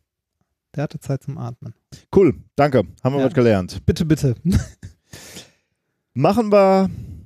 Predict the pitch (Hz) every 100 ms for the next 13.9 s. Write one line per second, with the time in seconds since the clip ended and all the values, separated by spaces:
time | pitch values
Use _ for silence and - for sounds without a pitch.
0 | _ _ _ 104 98 98 135 104 95 -
1 | 131 - 104 - 92 - 90 95 95 98
2 | 92 - 104 131 - 160 175 170 - 180
3 | 170 160 151 135 101 87 92 - - _
4 | _ _ _ _ - - _ - - 180
5 | 147 - 113 - 175 214 208 - 160 -
6 | - 185 - 196 101 101 - 156 - 202
7 | - - - 202 - 151 151 147 - 190
8 | - 147 - - - 143 143 147 - 208
9 | 240 - 165 135 120 135 233 254 - 127
10 | - - 139 214 143 135 - 156 147 196
11 | - - 208 - 156 - 160 143 135 -
12 | - 147 123 - - - 120 143 170 160
13 | - 156 143 139 - 147 143 156